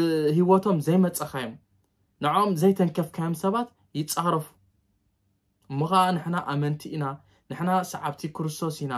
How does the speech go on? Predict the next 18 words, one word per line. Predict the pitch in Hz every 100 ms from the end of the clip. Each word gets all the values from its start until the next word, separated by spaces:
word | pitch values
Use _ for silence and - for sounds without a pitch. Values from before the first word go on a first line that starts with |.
| 120 - _
ንሕና | 143 143 185 196
ኣምላኽ | 156 160 170 165
ኣለና፣ | 147 139 135 127 147 _ _
ንሕና | 151 190 196
ኦርቶዶክስ | 165 151 151 156 151 180
ኢና፣ | - 135 117 - _ _ _ _ _ _ _ _ _
ንሕና | 180 156 190
ሃይማኖት | 175 165 160 165 170 165
ኣለና፣ | 143 139 131 120
ኣምላኽ | 147 170 208 -
ኣለና | 151 151 147 127 - _ _
ዝብሉ | 127 175 220 196
ሰባት፣ | - 131 120 120 _ _ _ _ _ _ _ _ _
ባህልን | 139 139 170 190 190
ስርዓትን | - 180 175 180 175
ዝፈልጡ | 151 151 175 - 151
ሰባት፣ | 147 127 117 - _ _ _ _ _ _ _ _ _ _ _ _ -
ካብቲ | 147 147